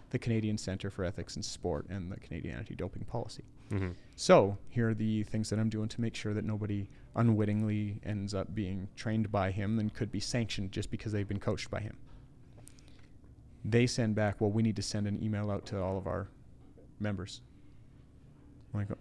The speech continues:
Speaker 1: "Well, I don't believe that you do at all. Like, uh, if I'm doing these steps, then nobody's gonna be at risk."
Speaker 2: Mm-hmm.
Speaker 1: But whatever, they send it out. "Be aware,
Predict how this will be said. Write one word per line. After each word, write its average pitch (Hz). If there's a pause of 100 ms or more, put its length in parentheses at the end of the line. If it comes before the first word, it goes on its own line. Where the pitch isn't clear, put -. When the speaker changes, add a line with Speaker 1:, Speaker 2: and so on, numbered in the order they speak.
Speaker 1:
"Well, 120
I 117
don't 127
believe 127
that -
you 117
do 110 (1000)
at 117
all. 151 (800)
Like, 107
uh, 107
if 117
I'm 120
doing 131
these 123
steps, -
then 110
nobody's 110
gonna 110
be 107
at -
risk." - (540)
Speaker 2:
Mm-hmm. 101 (180)
Speaker 1:
But -
whatever, 110
they 98
send 123
it 107
out. 107
"Be 147
aware, 113